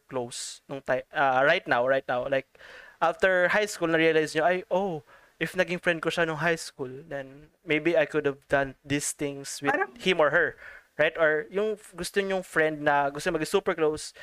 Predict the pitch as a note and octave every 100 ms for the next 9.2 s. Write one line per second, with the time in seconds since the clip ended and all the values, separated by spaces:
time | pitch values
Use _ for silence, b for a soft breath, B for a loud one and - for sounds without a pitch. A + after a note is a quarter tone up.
0 | B B B - E3+ E3 - - D#3+ D3
1 | C#3 C3+ D3+ D#3 D3+ C#3+ D3 C#3+ C#3+ C#3
2 | D3 _ _ _ _ E3+ D#3+ D#3+ D3+ E3
3 | D3+ - E3 D#3 - D3+ E3+ D3+ D3 D3+
4 | - C3 A#2+ - C#3 D3 _ D#3+ D#3 D3
5 | D3 D3 D3+ C#3+ C#3+ C#3+ _ - D3+ D3+
6 | C3 C3+ C3 C#3 C#3 D3+ - D4 D4 D4+
7 | C#4+ C#4+ B3+ A3 A3+ C#4 D4+ D4+ D4+ D4
8 | A#3+ A3 - G3+ G3+ A3 G#3 G3 F#3+ F#3+
9 | F#3 F#3